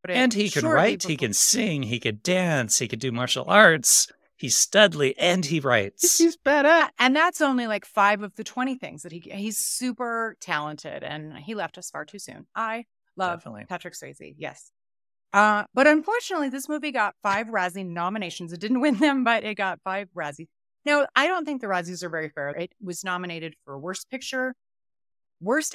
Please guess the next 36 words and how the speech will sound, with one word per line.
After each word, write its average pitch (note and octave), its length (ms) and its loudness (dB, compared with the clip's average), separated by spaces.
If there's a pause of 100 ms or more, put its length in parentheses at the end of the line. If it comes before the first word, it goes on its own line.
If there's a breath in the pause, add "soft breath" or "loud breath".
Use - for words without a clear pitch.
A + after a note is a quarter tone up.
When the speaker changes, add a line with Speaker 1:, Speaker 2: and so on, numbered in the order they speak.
Speaker 1:
Actor B3+ 440 2
for C4 120 -6
Patrick A3 360 -4
Swayze. F#3+ 420 -6
Like, G#3+ 220 -4
what? F#3+ 320 2
Speaker 3:
I F#3+ 80 10
saw A3+ 220 6
this G#3+ 220 4
for G3 140 2
the E3+ 120 4
first F3+ 300 2
time E3+ 280 2
when C#3+ 140 0
you C3 120 -2
sent C3+ 260 -2
us C3+ 200 -4
your C3 100 0
sheet C3 480 -6
about, C3 380 2
with C3+ 260 -8
the, B2+ 160 -4 (260)
about B2+ 280 2
the B2+ 80 -4
movie, C3+ 480 0
and B2+ 160 -2
this E3 140 0
is - 20 -14
the D#3+ 100 -2
first C#3+ 320 -2
time C#3 300 0
I B2 100 2
saw B2+ 380 0
that A#2 160 -6
it A2+ 100 -8
was A2+ 320 -8